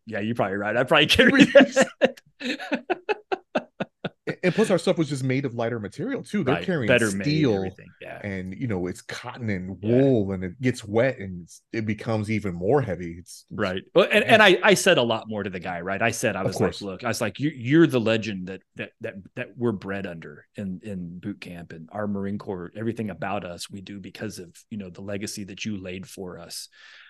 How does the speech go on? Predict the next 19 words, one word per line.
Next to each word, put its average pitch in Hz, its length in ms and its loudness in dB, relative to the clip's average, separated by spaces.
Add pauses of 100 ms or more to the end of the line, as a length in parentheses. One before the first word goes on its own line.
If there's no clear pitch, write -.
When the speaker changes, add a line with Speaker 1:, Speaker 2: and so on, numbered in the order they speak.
(100)
Speaker 1:
I 120 100 -2
told 127 320 0
him 101 100 -2
all 90 120 -4
those 85 220 -10
things, 85 380 -14 (320)
but 113 100 0
then 139 120 8
I 120 120 6
cut 127 280 -4
to 107 120 -2
the, 90 260 -6 (240)
"Yeah, 107 120 -8
but - 160 -2
you 190 80 8
were 113 60 6
cold, 156 440 8
<laughs> - 20 6
right?" 220 320 6